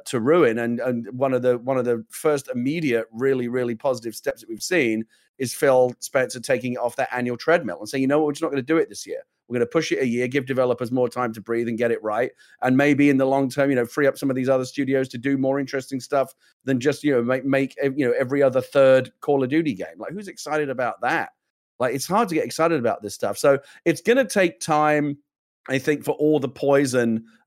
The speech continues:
of the Bobby Kotick years to be leached out of Activision and for the patient to kind of return to full health and for hopefully the, you know, the Phil Spencer stroke Xbox, Microsoft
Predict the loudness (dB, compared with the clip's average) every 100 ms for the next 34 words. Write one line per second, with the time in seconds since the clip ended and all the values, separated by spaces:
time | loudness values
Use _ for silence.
0 | -2 0 0 2 2 0 0 0 0 -4
1 | -4 -2 -4 -6 -6 -4 -4 -6 -4 0
2 | 0 0 -2 -2 -4 0 0 2 0 0
3 | -8 _ _ -6 -2 -2 0 0 0 -6
4 | -8 -4 -2 -2 -2 -2 -2 -2 -2 0
5 | 2 2 2 -2 0 2 2 0 _ _
6 | -2 -2 0 -2 -2 2 2 2 2 -2
7 | -4 -4 -6 -6 -6 -2 -2 -2 -8 -4
8 | -2 -2 -4 -4 -2 -4 -2 -2 -2 -4
9 | -2 0 -2